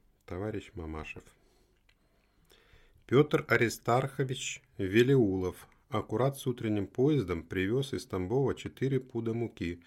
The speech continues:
два мешка картошки, пять фунтов сливочного масла. Ольга вытирает лицо кружевным платочком.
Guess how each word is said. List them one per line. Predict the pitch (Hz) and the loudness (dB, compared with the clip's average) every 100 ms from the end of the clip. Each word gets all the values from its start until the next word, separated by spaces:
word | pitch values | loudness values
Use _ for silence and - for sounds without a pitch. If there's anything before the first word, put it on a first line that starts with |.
| - - - - | -20 -20 -20 -8
два | 95 117 | 0 4
мешка | 117 104 - 95 | 4 0 -4 -8
картошки, | - 85 - 143 - 92 | -4 -6 -2 -2 -2 -8
пять | - 101 120 | -8 -4 -4
фунтов | - 127 135 120 | -4 -6 -6 -6
сливочного | - 101 110 107 - 107 | -6 -4 -4 -4 -6 -4
масла. | 95 87 - 87 82 _ _ _ _ _ _ _ _ _ _ _ _ _ _ _ _ | -2 -4 -6 -12 -12 _ _ _ _ _ _ _ _ _ _ _ _ _ _ _ _
Ольга | - 98 92 87 | -8 -8 -6 -6
вытирает | 87 92 92 85 | -6 -4 -2 -4
лицо | 87 80 - 123 | -4 -10 -8 -8
кружевным | - 82 85 87 95 | -8 -10 -6 -4 -6
платочком. | 90 90 - 80 - 78 | -6 -8 -6 -10 -10 -16